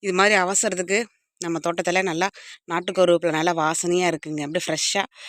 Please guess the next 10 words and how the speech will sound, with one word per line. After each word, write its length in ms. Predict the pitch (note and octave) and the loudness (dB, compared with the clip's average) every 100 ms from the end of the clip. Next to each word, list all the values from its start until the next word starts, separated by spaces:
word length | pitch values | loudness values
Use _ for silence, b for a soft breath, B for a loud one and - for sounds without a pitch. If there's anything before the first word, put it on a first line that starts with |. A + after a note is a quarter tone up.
| B | B
வந்து 240 | F3 E3+ E3+ | -6 0 2
ரெண்டு 220 | E3+ D#3 | 2 0
இனிக்கிட்டு 360 | D#3 E3+ F#3 - | -2 -2 -4 -4
போய் 180 | E3 E3+ | -2 0
நம்ம 180 | D#3 | 0
வந்து 180 | D3+ D#3 | -2 -4
சமைக்கும்போது 580 | D#3+ D#3 E3 E3+ D#3 E3 | -4 -4 -4 -6 -4 0
அதுல 260 | D#3 D#3 D#3+ | -2 0 0
ஒரு 140 | E3 | -2
சந்தோஷம். 560 | D#3 D3+ D#3+ D#3 E3+ | -2 -6 -4 -2 -2